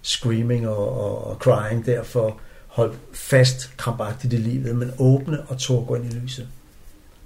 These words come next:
Så, øh, <laughs> så det, det er faktisk det, jeg vil faktisk, øh, takke mig selv for den,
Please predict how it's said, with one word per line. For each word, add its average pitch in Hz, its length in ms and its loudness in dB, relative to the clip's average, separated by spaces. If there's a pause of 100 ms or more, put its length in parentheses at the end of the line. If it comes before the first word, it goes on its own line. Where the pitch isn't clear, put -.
(680)
Så, 107 520 -2
øh, 107 380 -4 (920)
<laughs> - 1040 -12
så - 180 4
det, 151 280 6
det - 20 2
er 147 80 6
faktisk 139 320 2
det, 131 100 6
jeg 135 80 8
vil 127 80 6
faktisk, 131 280 2
øh, 127 160 6
takke - 240 -2
mig 127 100 2
selv 127 220 -2
for - 100 -6
den, 120 260 -4